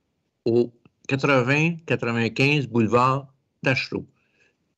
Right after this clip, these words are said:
sous réserve de respecter les conditions suivantes. L'usage principal doit demeurer un usage restaurant et celui-ci doit être opérationnel, place assise et table pour la capacité prévue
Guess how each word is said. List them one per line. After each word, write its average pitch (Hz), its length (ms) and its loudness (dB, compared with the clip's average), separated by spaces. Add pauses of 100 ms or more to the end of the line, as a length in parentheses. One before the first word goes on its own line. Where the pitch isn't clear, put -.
(160)
sous - 220 -4
réserve 135 500 2
de 123 80 -4
respecter 120 520 -6
les 147 160 -6
conditions 131 540 -6
suivantes. 110 640 -4 (480)
L'usage 139 480 0
principal 143 580 0
doit 123 160 0
demeurer 117 520 0
un 117 100 -2
usage 113 420 -2 (100)
restaurant 123 720 -2 (100)
et 131 60 -8
celui-ci 120 760 -2
doit 110 280 -2
être 123 320 2
opérationnel, 135 960 0 (380)
place 139 360 0
assise 139 640 -2
et 113 200 0
table 151 320 0
pour 120 100 -2
la 110 120 -2
capacité 131 640 -4
prévue 120 540 -2